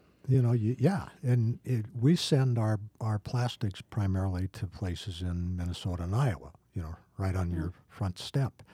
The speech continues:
Speaker 1: and sometimes over in Ohio. And, uh, the, the one and two plastics, a pretty good market there, but glass, really no market that we can get to from Rapid City, again, because glass is heavier, it's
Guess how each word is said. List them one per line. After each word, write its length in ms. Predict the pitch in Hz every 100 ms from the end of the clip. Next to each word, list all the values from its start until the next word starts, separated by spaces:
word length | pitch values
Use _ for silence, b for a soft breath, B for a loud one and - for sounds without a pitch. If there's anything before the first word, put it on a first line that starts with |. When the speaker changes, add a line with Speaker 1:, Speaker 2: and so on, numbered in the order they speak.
| B B B -
Speaker 1:
and 220 | 90 90
sometimes 480 | - 98 - 92 87
over 200 | 87 82
in 60 | 80
Ohio. 460 | 76 147 135 82 - B B B B B
And, 320 | 127 117 110 98
uh, 380 | 110 104 95 95 - 110 - 107 117 120 110 117 117
the, 140 | 117 104 - - 104
the 80 | 120
one 200 | 120 127
and 100 | 131
two 120 | 143
plastics, 640 | - 113 101 - 120 -
a 40 | - -
pretty 180 | 123 120
good 120 | 123
market 360 | 113 95 - -
there, 280 | 87 80 131 B B B B _ _ -
but 220 | 123 107 - _ _ 175
glass, 600 | 123 127 135 156 - - _
really 340 | 147 135 156 135
no 200 | 123 135
market 420 | 127 123 - 113
that 140 | 117
we 160 | 110 127
can 200 | - 110
get 200 | 107 117
to 140 | - 98
from 240 | - 95
Rapid 320 | 98 101 104
City, 420 | - - 98 87 92
again, 360 | 90 110 104
because 260 | 92 98 95
glass 380 | - 107 120 -
is 120 | -
heavier, 560 | - 127 127 127 135 131
it's 200 | 107